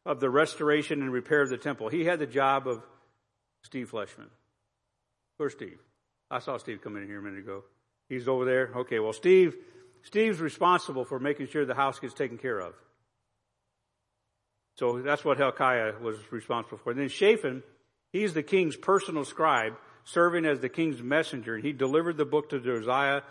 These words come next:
and then he got the privilege of reading it to him. Notice these two men. This is interesting. One is a priest, and one is a messenger. Just like we are supposed to be priests of God and messengers to the world. The one guy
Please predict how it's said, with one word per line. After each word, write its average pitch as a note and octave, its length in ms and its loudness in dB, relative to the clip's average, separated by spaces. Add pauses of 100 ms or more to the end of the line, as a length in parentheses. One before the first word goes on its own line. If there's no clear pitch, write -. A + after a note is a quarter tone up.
(160)
and B2 140 -6
then C3 160 -2
he C#3+ 140 -2
got C3 200 4
the B2+ 80 -2
privilege C3 420 0
of G#2+ 180 -4
reading C#3 340 -2
it A2 140 -6
to A2+ 140 -8
him. F#2+ 260 -12 (880)
Notice G#3+ 320 4
these F#3+ 180 -2
two G3 180 -2
men. D3+ 200 -2
This F3+ 180 -8
is D#3 120 -8
interesting. B2+ 500 -8 (380)
One G3+ 200 2
is C#4 120 4
a C4+ 60 2
priest, F3+ 580 4 (220)
and C#3+ 120 -2
one G3+ 160 4
is F#3 140 4
a E3+ 40 4
messenger. D3+ 640 0 (600)
Just G3 200 0
like G3 220 4
we G#3+ 180 6
are D#3+ 160 6
supposed G3 400 2
to F#3+ 60 -4
be D3+ 100 0
priests - 380 -4
of D3 120 -4
God D#3+ 300 4
and C3+ 160 2
messengers D3 500 -2
to D#3 100 -6
the C3+ 100 -4
world. A2+ 440 -6 (1120)
The C3 60 -4
one F3+ 240 -2
guy F3 380 4